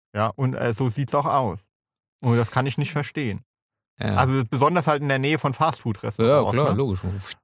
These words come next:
Speaker 1: So,
Speaker 2: raus mit
Speaker 1: kann
Speaker 2: dem
Speaker 1: ich nicht
Speaker 2: Scheiß.
Speaker 1: verstehen. Also, ähm, ich verstehe, dass man ins, ins, äh, Mc's fährt oder wohin auch immer, ähm, aber ich kann nicht verstehen, äh, dass man dann, äh, bei der nächsten Gelegenheit den Müll in die Natur schmeißen muss.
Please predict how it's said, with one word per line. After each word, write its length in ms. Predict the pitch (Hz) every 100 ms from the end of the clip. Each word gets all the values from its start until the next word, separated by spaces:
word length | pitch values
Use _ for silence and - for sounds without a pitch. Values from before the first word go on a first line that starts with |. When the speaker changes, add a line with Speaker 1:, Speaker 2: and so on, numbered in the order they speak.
| -
Speaker 1:
So, 120 | -
Speaker 2:
raus 140 | - 101
mit 40 |
Speaker 1:
kann 100 | 127
Speaker 2:
dem 20 |
Speaker 1:
ich 60 | 127
nicht 60 | 143
Speaker 2:
Scheiß. 60 | -
Speaker 1:
verstehen. 420 | 156 - 110 98
Also, 280 | 120 120 139
ähm, 420 | 110 139 139 135 _ - _ -
ich 100 | 131
verstehe, 340 | 131 - 160
dass 160 | 160 135
man 140 | 131
ins, 120 | 127 -
ins, 520 | - 131 131 123 -
äh, 160 | -
Mc's 380 | 113 135 - -
fährt 240 | 180 180 151
oder 200 | 123 123
wohin 200 | 127 127
auch 140 | 110
immer, 420 | 117 139 196 208 -
ähm, 180 | 135 127
aber 240 | - 123
ich 140 | 127 -
kann 160 | 131
nicht 120 | 151
verstehen, 540 | - 170 - 143 147 147 - - - -
äh, 180 | 135
dass 220 | 131 123 143
man 240 | 135 135
dann, 260 | 123 131 131
äh, 300 | 127 127 120
bei 240 | 117 113
der 140 | 113 117
nächsten 340 | 131 - 170
Gelegenheit 560 | 139 120 123 131 131 123
den 120 | 156
Müll 180 | 208 185
in 100 | 113
die 120 | 107
Natur 340 | 95 98 101
schmeißen 400 | 98 - - 107 -
muss. 200 | 113